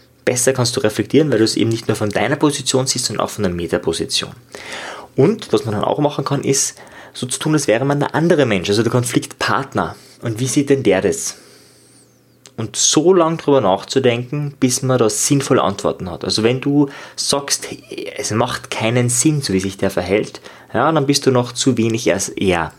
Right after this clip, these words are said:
Ja, da musst du entweder noch mehr Informationen, du musst entweder fragen oder du musst dir mehr Informationen holen oder du musst einfach öfters üben, damit du die Sichtweise des anderen verstehst. Wichtig, das funktioniert in Streitsituationen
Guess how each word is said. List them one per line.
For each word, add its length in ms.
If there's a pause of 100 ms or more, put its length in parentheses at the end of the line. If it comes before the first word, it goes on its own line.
Ja, 100
da 100
musst 200
du 40
entweder 220
noch 160
mehr 240
Informationen, 520
du 40
musst 160
entweder 320
fragen 580
oder 140
du 20
musst 220
dir 80
mehr 140
Informationen 520
holen 140
oder 200
du 20
musst 240
einfach 180
öfters 340
üben, 380 (360)
damit 460
du 160
die 100
Sichtweise 680
des 100
anderen 320
verstehst. 580 (440)
Wichtig, 500 (240)
das 160
funktioniert 580
in 60
Streitsituationen 1040